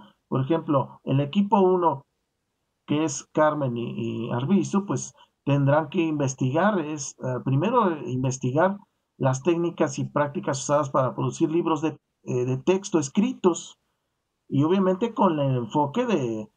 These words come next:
de que estimulen a los lectores el, el interés por leer este libro, ¿ah? Este, eh, eh, todos van a, van a elaborar un reporte a la semana, ¿sí?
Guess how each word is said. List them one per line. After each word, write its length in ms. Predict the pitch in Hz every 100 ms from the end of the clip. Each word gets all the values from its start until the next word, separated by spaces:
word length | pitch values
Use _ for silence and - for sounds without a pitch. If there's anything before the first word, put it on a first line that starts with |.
| _
de 240 | 135 135
que 100 | 135
estimulen 680 | 139 147 143 156 165 180 190
a 140 | - 135
los 240 | 127 120
lectores 500 | 131 120 - 143 170
el, 160 | 170 -
el 160 | 127 123
interés 500 | 127 120 127 123 180
por 280 | - 165 120
leer 360 | 113 135 160 - _ _ _ _ -
este 380 | 156 147 - 160
libro, 460 | 190 220 180 131
¿ah? 200 | 143 220 - _ _ _ _ _ _ _ _ _ -
Este, 560 | 226 - 196 190 190
eh, 60 | 180 - _ -
eh, 340 | 180 185 180 190
todos 260 | 240 247 277
van 160 | 285
a, 200 | 285 262
van 200 | 202 226
a 40 | 269
elaborar 640 | 247 180 165 180 208 214
un 240 | - 196 220
reporte 1000 | 196 196 - 196 202 196 - 214 208 202 _ _
a 100 | 151
la 160 | 151 151
semana, 720 | 160 180 208 240 208 143 - _ _ _
¿sí? 180 | - 175